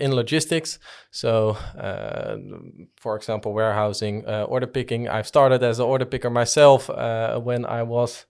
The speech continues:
ten, eleven, twelve years old. Um, and, uh, afterwards, yeah,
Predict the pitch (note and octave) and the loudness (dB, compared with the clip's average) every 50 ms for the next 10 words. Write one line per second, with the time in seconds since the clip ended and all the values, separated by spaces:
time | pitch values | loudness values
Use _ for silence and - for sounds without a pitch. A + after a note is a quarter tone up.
0 | _ _ - A#2 A2+ A2+ A2+ A#2 - A2+ A2 A2+ A2+ A2+ A#2+ A2+ A2 - - A2+ | _ _ -6 -4 -4 -4 -4 -6 -8 -8 -4 -4 -2 -2 -2 -6 -6 -2 0 0
1 | A2+ A2 A2 A2 G#2+ G#2 A#2+ B2+ C3+ D3+ D#3 D3+ - - - - - - - - | 0 0 0 -2 -2 2 4 4 4 4 2 -2 -8 -18 -20 -20 -20 -20 -20 -20
2 | - _ - D3 C#3+ C#3 C#3 C#3 C#3 C#3 C#3 C#3 C#3 C3+ C#3 C#3 C#3 - - - | -20 _ 0 4 6 6 8 6 6 6 6 6 6 6 4 2 0 -6 -2 2
3 | C#3 C#3 C3+ C3 C3 - - - - - - D2+ C#2+ C#2 - - - D#3+ D#3 D#3+ | 2 4 4 2 -2 -8 -16 -18 -16 -8 -6 -4 -4 -4 -2 0 2 2 2 2
4 | - E3 D3+ D#3 D3+ D3+ - - - D#3 C3+ G#2+ | -2 -4 -4 -2 -2 -2 -4 -4 -2 0 0 0